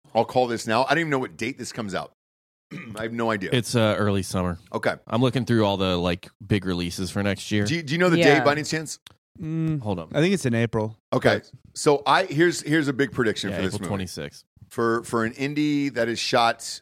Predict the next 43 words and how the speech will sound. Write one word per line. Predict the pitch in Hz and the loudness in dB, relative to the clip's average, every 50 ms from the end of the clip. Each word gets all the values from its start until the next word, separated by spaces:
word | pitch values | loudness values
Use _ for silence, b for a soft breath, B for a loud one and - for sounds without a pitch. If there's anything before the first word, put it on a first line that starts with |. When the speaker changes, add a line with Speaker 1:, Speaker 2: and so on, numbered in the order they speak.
| _ - | _ -4
Speaker 1:
uh, | 95 101 101 98 | -2 -2 0 -2
at | 87 98 - | -2 -2 -2
that | 110 98 - - | -2 -2 -2 0
level, | 117 123 131 127 131 131 131 117 b b b b b b _ _ - | 0 2 2 2 2 0 0 -2 b b b b b b _ _ 0
I | 107 131 143 | 2 2 2
think | 139 - 160 151 139 | 0 -2 -4 -2 -2
it | 147 | -2
will | 143 135 127 | -2 -2 -4
cross | - - - 131 127 127 131 - - - | -2 0 0 2 2 0 -2 -4 -8 -8
a | 104 | -8
hundred | 98 98 107 117 120 127 135 135 | -8 -6 -6 -6 -6 -6 -6 -4
million | 139 139 139 139 139 | -4 -4 -4 -2 0
dollars. | 131 120 110 113 117 117 110 - - - _ _ _ _ _ _ _ - | 2 2 2 0 -2 -4 -8 -10 -14 -18 _ _ _ _ _ _ _ -4
It | 107 | -4
will | 107 107 | -4 -2
be | 95 98 113 104 | -4 -4 -4 -4
this | 87 98 92 - - | -4 -4 -6 -8 -8
massive | 95 90 92 95 101 98 110 113 - 135 127 - | -8 -6 -4 -2 -2 -2 -4 -4 -4 -4 -4 -4
success, | - - 131 - - - - 120 107 104 101 - - - b b b b b _ _ | -6 -8 -8 -8 -8 -4 0 0 0 0 0 -2 -8 -12 b b b b b _ _
and | - 92 101 - _ - | -14 -14 -14 -12 _ -2
everybody | 110 117 113 101 120 135 131 113 123 127 123 127 | 0 0 0 0 0 0 2 2 2 2 0 0
will | 123 113 110 | -2 -2 -2
be | 92 113 113 | -2 -4 -2
out | - 101 104 101 | -2 -2 -2 -2
to | - - 98 | -4 -8 -10
see | - - - 110 101 | -8 -6 -4 -4 -2
that | 90 92 95 - | 0 0 0 0
opening | - 92 90 - 92 85 80 80 | -2 -4 -4 -4 -8 -10 -8 -8
weekend. | 80 82 87 - - 107 107 107 120 113 - - - | -8 -8 -8 -6 -6 -6 -6 -6 -8 -10 -12 -10 -6
And, | 107 98 98 98 98 90 98 | -6 -4 -4 -6 -6 -6 -4
uh, | 101 98 95 95 95 95 95 95 92 95 92 90 - - | -2 -2 0 -2 -2 -2 -2 -2 -2 -2 -4 -6 -6 -6
I, | 87 95 - - 110 110 107 113 - - | -6 -4 -2 -2 -2 -2 -4 -6 -6 -6
I | 107 101 - - | -6 -8 -8 -4
guarantee | - 131 135 135 143 139 127 - - 110 | -2 -2 0 0 -2 -4 -4 -6 -6 -6
you, | 85 71 67 - B B B - | -6 -8 -10 -14 B B B -8
Speaker 4:
Mm. | 117 107 101 95 - _ | -8 -8 -8 -10 -8 _
Speaker 1:
the | - 104 | -8 -6
filmmakers | - - 156 165 170 175 175 175 - 175 170 160 143 143 | 0 0 2 2 2 2 0 0 2 2 0 0 0 -2
and | 127 127 | -2 -2
everybody | 131 127 131 123 120 123 | -2 -2 -2 0 2 2
else | 123 120 117 - | 2 0 0 -2
behind | - 101 92 120 131 139 | -4 -4 -4 -4 -4 -4
it | 143 139 | -6 -8